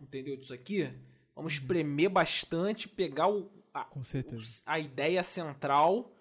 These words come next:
Speaker 2: Sim.
Speaker 1: e o resto deixa, deixa com a gente, que a gente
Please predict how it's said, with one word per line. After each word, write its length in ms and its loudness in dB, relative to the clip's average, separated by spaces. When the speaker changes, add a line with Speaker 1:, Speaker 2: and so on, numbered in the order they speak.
Speaker 2:
Sim. 320 -16
Speaker 1:
e 60 -6
o 60 -2
resto 840 2
deixa, 360 -8
deixa 280 -14
com 100 -4
a 80 0
gente, 440 -10
que 100 -4
a 60 0
gente 340 -6